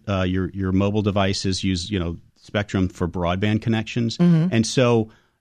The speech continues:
Speaker 1: as we, um, as a society kinda grow with everybody has a, has a mobile device now, everybody has a smartphone, people are getting unlimited data plans with their, their cell phone providers.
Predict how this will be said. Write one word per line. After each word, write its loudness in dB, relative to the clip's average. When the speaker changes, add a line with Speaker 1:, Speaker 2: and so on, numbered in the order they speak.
Speaker 1:
as 2
we, 4
um, -2
as -4
a -2
society -2
kinda -2
grow 2
with 0
everybody 2
has -2
a, -6
has -6
a -2
mobile 2
device 0
now, 0
everybody 0
has -4
a -6
smartphone, -2
people -4
are -4
getting 0
unlimited 2
data 0
plans 0
with -4
their, -4
their -10
cell -4
phone -2
providers. -2